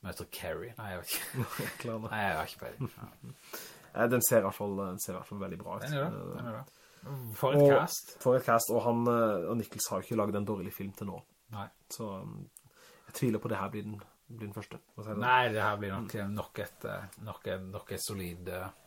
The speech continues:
Speaker 1: verk, antageligvis.
Speaker 2: Ja.
Speaker 1: Jeg gleder meg veldig til The Witch.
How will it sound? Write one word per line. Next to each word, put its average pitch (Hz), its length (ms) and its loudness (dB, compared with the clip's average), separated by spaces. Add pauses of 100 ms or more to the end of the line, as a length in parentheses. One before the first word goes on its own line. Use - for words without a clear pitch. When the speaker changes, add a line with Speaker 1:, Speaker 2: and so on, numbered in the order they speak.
(160)
Speaker 1:
verk, 90 320 -8
antageligvis. 95 400 -8 (300)
Speaker 2:
Ja. 92 80 -8 (360)
Speaker 1:
Jeg 160 100 8
gleder 185 220 12
meg 185 300 10
veldig 175 240 10
til 160 80 0
The 170 80 6
Witch. - 680 0